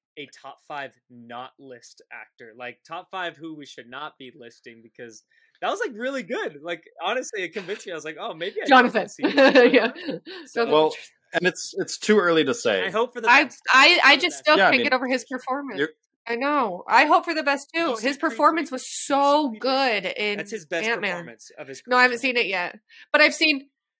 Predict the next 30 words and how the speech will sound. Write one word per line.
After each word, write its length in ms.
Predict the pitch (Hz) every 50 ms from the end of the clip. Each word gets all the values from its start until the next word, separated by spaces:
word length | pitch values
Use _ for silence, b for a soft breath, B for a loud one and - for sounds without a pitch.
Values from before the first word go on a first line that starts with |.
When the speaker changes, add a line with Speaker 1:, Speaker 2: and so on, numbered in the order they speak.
| _ _ _ _ _ _ _ -
Speaker 2:
I 120 | 254 262
know, 280 | 247 247 240 226 220 - -
I 140 | 226 240 247 240
know, 280 | 247 262 254 247 254 233
I 120 | - 226
knew, 200 | 226 233 240 240 - - _ _ - -
I 80 | 226
know, 160 | 220 220 214
I've 220 | 196 170 196 208 202
seen, 480 | - - 240 226 226 226 220 220 214 - _
like, 240 | 220 220 214 214 214
you 140 | - 220 220
know, 140 | 214 220 220
on 80 | 214
TikTok 480 | 208 - 226 202 - - 233 208 214 214
how 100 | 226 196
they, 120 | 190 196
like, 180 | 185 190 190 -
let, 160 | - 196 - - -
Speaker 1:
Oh, 60 | 160
Speaker 2:
like, 220 | 156 156 214 214 147
Speaker 1:
yeah, 60 | 131
Speaker 2:
you 60 | 196
can 120 | - - 196
s-, 120 | - -
Speaker 1:
yeah. 80 | 131 123
Speaker 2:
watch 240 | 196 196 202 - 208
movies 360 | 202 196 190 196 214 208 190
in 100 | 185 180
parts. 560 | - - 196 202 208 233 226 226 - - -